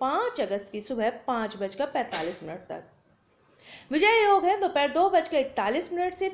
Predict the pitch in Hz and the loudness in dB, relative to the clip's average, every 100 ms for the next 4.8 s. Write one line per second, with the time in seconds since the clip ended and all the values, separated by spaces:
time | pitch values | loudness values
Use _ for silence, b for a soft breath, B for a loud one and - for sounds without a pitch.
0 | 381 262 247 214 190 - 277 277 196 180 | -4 -4 -2 -4 -4 -4 -4 -2 -2 -6
1 | 175 185 180 - 190 190 _ _ _ - | -10 -14 -14 -12 -12 -12 _ _ _ -20
2 | - _ _ - B B - 262 269 269 | -20 _ _ -20 B B 0 4 4 2
3 | 294 - 302 427 415 370 339 320 233 226 | -4 -2 0 2 2 4 2 2 -2 -2
4 | 220 240 330 370 330 285 302 | 0 2 2 0 -2 -6 -10